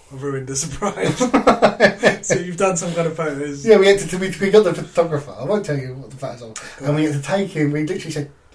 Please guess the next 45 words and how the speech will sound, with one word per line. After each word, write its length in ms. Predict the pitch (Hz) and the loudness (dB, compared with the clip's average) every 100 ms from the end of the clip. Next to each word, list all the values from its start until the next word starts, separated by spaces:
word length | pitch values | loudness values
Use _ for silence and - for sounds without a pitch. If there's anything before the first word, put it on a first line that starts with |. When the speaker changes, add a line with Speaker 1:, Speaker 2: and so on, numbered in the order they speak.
| _ | _
Speaker 2:
"Excuse 200 | - 165 | -6 -4
me, 60 | 131 | -4
mate, 100 | 135 | -6
can 100 | 147 | -6
you 60 | |
come 120 | 156 | -2
with 100 | 147 | 0
us?" 380 | 139 - - - - 139 139 | -2 -4 -12 -18 -18 -16 -6
And 80 | 151 | -2
he 80 | 151 | -2
Speaker 1:
Right. 80 | 151 | -2
Speaker 2:
took 180 | 175 | -6
us 160 | - - - _ | -6 -10 -16 _
right 180 | 160 147 | -6 -4
out 80 | 151 | -6
the 60 | 135 | -8
back, 240 | 139 - | -8 -6
literally. 440 | 165 170 - 127 127 139 139 - - _ _ - | -6 -6 -8 -10 -6 -6 -6 -14 -20 _ _ -14
Speaker 1:
In 100 | 170 | 4
Speaker 2:
Right. 160 | 165 160 | 6 6
Speaker 1:
the 60 | 175 | 2
dark? 400 | - 311 - - | -4 -12 -16 -10
Speaker 2:
No, 320 | 202 208 185 170 | -2 2 2 2
no, 140 | 170 | 0
it 40 | |
was 100 | 151 | -2
dark. 220 | 139 143 139 | -4 -6 -6
It's 100 | - | -6
still 200 | 147 135 - | -6 -8 -12
didn't 260 | 147 135 135 | -10 -8 -8
light 200 | 120 113 | -10 -14
at 140 | - - | -18 -18
the 80 | 113 | -16
Speaker 1:
Right. 100 | - | -14
Speaker 2:
time. 180 | 110 107 - - - | -16 -18 -20 -20 -10
And, 320 | 139 139 135 | -6 -4 -4
um, 360 | 139 135 131 - | -6 -8 -10 -8
so, 140 | 165 | -6
you, 160 | 160 160 160 | -4 -6 -10
right, 240 | 143 117 - _ _ _ _ _ - | -10 -10 -14 _ _ _ _ _ -8
you 200 | 208 208 | -4 -4
got 260 | - 170 | -2 -2
married 240 | 165 151 143 | 0 0 0
in 260 | 147 135 | 0 -2
the, 360 | 131 131 120 | -2 -6 -8